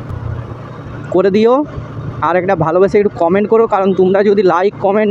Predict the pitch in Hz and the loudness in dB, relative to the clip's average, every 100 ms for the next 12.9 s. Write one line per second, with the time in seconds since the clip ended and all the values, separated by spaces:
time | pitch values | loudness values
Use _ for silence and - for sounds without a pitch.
0 | 202 196 185 196 202 180 185 190 202 196 | 0 0 0 2 2 2 0 0 0 2
1 | 202 180 180 196 202 202 202 190 190 208 | 2 2 4 2 2 2 2 2 2 0
2 | 214 190 180 180 170 156 156 185 196 202 | 0 -2 0 2 2 2 2 0 0 0
3 | 202 196 196 220 196 180 208 220 226 220 | 0 2 2 2 2 2 2 2 2 2
4 | 220 - - - - 185 185 185 220 196 | 2 -2 -12 -14 -6 0 0 2 2 2
5 | 208 - - 214 233 214 226 226 226 202 | 0 -2 -2 0 0 2 2 4 2 2
6 | 220 214 214 202 - 226 214 220 208 202 | 2 2 2 0 0 0 2 2 4 2
7 | 202 202 196 - 208 214 208 208 202 208 | 2 2 0 2 2 4 2 2 2 2
8 | 214 202 214 220 214 220 196 190 214 208 | 4 2 2 2 2 2 2 4 2 2
9 | 202 196 190 190 180 185 190 196 214 196 | 2 2 2 2 2 2 0 0 0 0
10 | 220 190 190 214 214 214 214 185 214 - | 0 2 2 2 2 0 2 2 0 -2
11 | 180 - 208 196 - 180 160 160 160 151 | -4 0 0 2 2 0 2 0 2 0
12 | 143 - - - - - - 185 | -2 -12 -14 -12 -12 -14 -8 -2